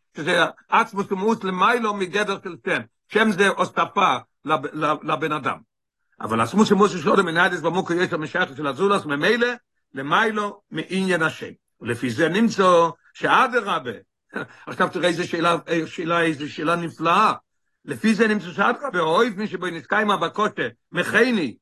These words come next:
שמוישה נזכר כאן, לא בשמו אלא בתיבות ואתו תצווה, מוירה על מעלה גדולה יותר משם מוישה. אתה רצית להעניש אותו, כי הוא אמר מכני, לקיים מה שהוא, מה שהוא קילל, שמוצאים אותו מהפרשייה,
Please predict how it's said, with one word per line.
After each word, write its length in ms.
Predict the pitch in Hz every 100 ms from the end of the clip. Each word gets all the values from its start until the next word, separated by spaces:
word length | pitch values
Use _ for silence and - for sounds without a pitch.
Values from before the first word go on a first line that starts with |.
| _ _
שמוישה 520 | - 156 214 240 190
נזכר 400 | 185 214 202 185
כאן, 340 | - 240 202 190
לא 140 | 208
בשמו 360 | 208 196 190 220
אלא 200 | 208 196
בתיבות 380 | 180 202 208 175
ואתו 260 | 180 202 202
תצווה, 480 | 180 226 233 202 190 - _ -
מוירה 320 | 185 220 208
על 80 | 185
מעלה 320 | 196 220 214
גדולה 340 | 175 208 226
יותר 300 | 214 220 202
משם 300 | 202 - 196
מוישה. 240 | 180 156 - _ _ -
אתה 180 | 175 247
רצית 300 | 220 190 190
להעניש 480 | 180 175 175 185 185
אותו, 300 | 143 110 - _ _
כי 60 | 208
הוא 120 | 180
אמר 200 | 175 180
מכני, 420 | 170 - 185 131
לקיים 380 | 165 185 180 175
מה 100 | 180
שהוא, 220 | - 175 - 180
מה 160 | 175 180
שהוא 180 | 185 175
קילל, 380 | 190 185 143 110 - _ -
שמוצאים 680 | 185 185 170 180 180 - 180
אותו 200 | 180 185
מהפרשייה, 720 | 185 165 180 185 202 247 185